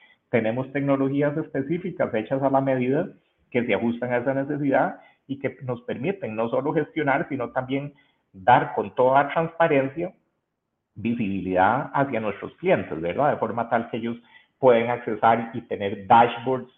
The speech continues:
este, tableros de información con, con indicadores, K P Is, en los cuales se puede observar también el progreso y, pues, este, pueden ser utilizados, pues, no solo para información de los clientes, pero sino también, pues, como,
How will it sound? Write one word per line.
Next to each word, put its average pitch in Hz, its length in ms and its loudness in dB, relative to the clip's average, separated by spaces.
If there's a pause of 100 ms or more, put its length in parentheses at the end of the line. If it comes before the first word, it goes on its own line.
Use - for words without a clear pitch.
este, 104 520 -6 (340)
tableros 123 520 6
de 139 60 0
información 135 720 2
con, 113 340 -6
con 113 200 -2
indicadores, 110 760 2 (320)
K 131 80 -2 (180)
P 143 80 -2
Is, 135 420 4
en 123 60 -6
los 98 140 -8
cuales 110 260 -2
se 120 80 -4
puede 117 220 -2
observar 113 600 2 (380)
también 107 440 0
el 120 120 -6
progreso 120 760 0
y, 123 200 -6
pues, 143 180 -4
este, 101 460 -6 (320)
pueden 117 280 0
ser 120 140 -2
utilizados, 131 720 -2
pues, 95 140 -6
no 101 180 -6
solo 113 240 -2
para 123 180 0
información 123 600 -4
de 135 80 -2
los 135 160 -6
clientes, 143 420 -8
pero 147 180 -8
sino 110 260 -6
también, 113 360 -8
pues, 120 140 -6
como, 110 420 2